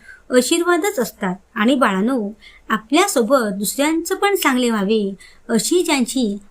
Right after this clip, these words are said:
मानसिकता असते, त्याला आयुष्यात कधीच काही कमी पडत नाही. बाळांनो, एवढे फक्त लक्षात ठेवा,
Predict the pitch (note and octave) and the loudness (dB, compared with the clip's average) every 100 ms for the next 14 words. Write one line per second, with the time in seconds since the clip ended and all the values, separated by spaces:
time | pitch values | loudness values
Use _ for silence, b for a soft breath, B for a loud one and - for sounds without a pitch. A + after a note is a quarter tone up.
0 | - A3 G#3+ G3+ - D#4 - E4+ A#3 - | -8 -2 0 0 -2 -6 -2 0 2 -2
1 | - B3 G3+ G3+ - - - A3+ A#3 D#4 | -2 0 0 -4 -14 -18 -2 0 2 0
2 | A#3+ G#3 - C4 A3+ G#3 - A3 G#3 D#4+ | 0 -2 -2 0 -2 -2 -6 -2 -2 -2
3 | - - A3+ F#3+ A3+ F#3 A3 G#3 D4 D#4 | -6 -2 0 2 0 -2 0 2 2 0
4 | E4 F4+ G#3+ F3 E3+ - - G3 F3+ G#3+ | -2 0 -2 -2 -2 -8 -6 -2 0 0
5 | C4 F#3+ G3+ B B - B3 C#4 F#4+ F#4+ | 0 -4 -8 B B -2 0 2 0 0
6 | C#4 - - D4 C#4 F#3+ - A3 A3 F#3 | -2 -4 0 2 2 -2 -2 -2 -2 -2
7 | F#3 | -2